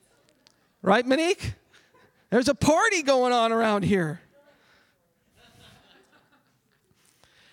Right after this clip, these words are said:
And he goes on, he says, "I totally trust you to rescue me one more time so that I can see once again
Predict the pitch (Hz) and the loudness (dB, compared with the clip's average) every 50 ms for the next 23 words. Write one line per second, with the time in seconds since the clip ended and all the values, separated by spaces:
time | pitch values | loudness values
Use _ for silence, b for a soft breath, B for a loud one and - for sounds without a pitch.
0 | b b b - 254 294 302 294 302 311 330 254 269 285 311 330 330 320 311 294 | b b b 0 2 2 4 4 2 2 2 2 2 2 2 2 2 0 -2 -2
1 | 254 277 294 294 254 269 262 - - 302 339 339 339 320 277 - - 311 302 294 | 0 0 0 2 2 0 0 0 0 -2 0 0 -2 -2 -2 -2 -2 0 0 0
2 | - - - 294 285 262 254 247 277 277 262 - - 277 254 254 240 233 247 269 | -2 -2 -2 -2 -2 0 0 0 0 0 -2 -4 -4 -4 -2 -2 0 0 0 0
3 | 269 277 277 269 254 - - - 269 277 269 262 240 202 - - 262 240 262 262 | 0 0 -2 -2 -2 -2 -2 -2 0 0 0 0 0 -2 -2 -2 0 0 0 2
4 | 262 262 269 - - 262 247 - - - 320 320 302 269 277 294 302 - - 285 | 2 0 0 -2 -4 -4 -4 -4 -2 -2 -2 -2 0 2 0 0 0 -2 -4 -4
5 | 294 214 254 294 277 262 233 | -4 0 0 2 2 2 -2